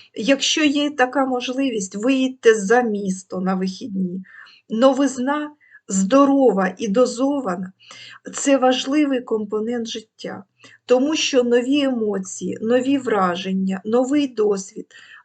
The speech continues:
це джерело емоції цікавості, яка є однією з базових емоцій людини і є запорукою розвитку, пізнання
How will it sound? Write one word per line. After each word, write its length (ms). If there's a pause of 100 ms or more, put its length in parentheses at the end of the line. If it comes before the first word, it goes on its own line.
це 260
джерело 840
емоції 760
цікавості, 1040 (420)
яка 560
є 340
однією 880
з 120
базових 760
емоцій 600
людини 600 (460)
і 140
є 260
запорукою 1000
розвитку, 880 (340)
пізнання 880